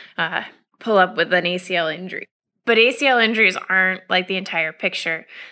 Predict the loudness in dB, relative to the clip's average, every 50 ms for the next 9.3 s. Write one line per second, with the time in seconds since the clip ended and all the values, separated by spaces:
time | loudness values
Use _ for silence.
0 | -20 _ _ _ _ _ _ -10 -4 -2 0 2 2 2 0 0 -2 -2 -4 -6
1 | -6 -4 -2 0 2 4 4 4 2 2 0 -2 -4 -4 -6 -4 -4 -4 -4 -4
2 | -2 -4 -4 -2 0 2 2 2 2 0 -4 -8 -12 -16 -20 _ _ _ _ _
3 | _ -4 -2 -2 -2 -2 -4 -4 -6 -4 0 0 0 0 -2 -6 -6 -4 -2 -2
4 | -2 -2 -4 -2 0 2 4 4 4 2 2 0 -4 -4 -2 -2 -2 -2 -4 -4
5 | -2 0 0 0 0 -2 -6 -6 -2 -2 0 0 0 -2 -2 0 0 2 0 0
6 | 0 0 -2 -2 -2 -2 0 0 2 2 0 -4 -6 -2 -2 0 0 -2 -2 -6
7 | -6 -8 -10 -16 -18 -20 -20 -20 -6 -2 0 2 2 0 -2 -8 -8 -6 -2 0
8 | 0 0 -2 -4 -4 -4 -6 -4 -2 -2 -2 -2 -2 -4 -2 -2 0 0 -2 -4
9 | -4 -2 0 2 2